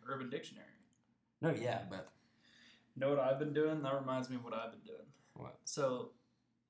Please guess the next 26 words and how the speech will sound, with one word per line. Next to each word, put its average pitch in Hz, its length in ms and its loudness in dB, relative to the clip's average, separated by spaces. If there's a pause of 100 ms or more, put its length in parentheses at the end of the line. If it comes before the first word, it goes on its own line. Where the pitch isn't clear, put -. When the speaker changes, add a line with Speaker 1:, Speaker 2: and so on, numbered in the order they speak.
Speaker 1:
instead 143 460 2
of 139 240 4
referring 131 480 0
to 135 60 0
something 139 480 0
as 123 260 0
northeast, 131 840 0 (460)
we'll 135 120 -2
refer 131 340 0
to 135 140 0
it 123 80 -2
as 113 220 -2
east-north, 127 880 -2 (1200)
and 131 140 -4
watch 117 260 -2
whoever 117 300 0
I'm 110 120 -2
talking 110 400 -4
to 110 220 -10
just 107 240 -10
get - 160 -18
confused 107 600 -8
for - 180 -12
a 104 40 -8
second. - 420 -10 (2500)
Speaker 2:
Okay. 151 360 2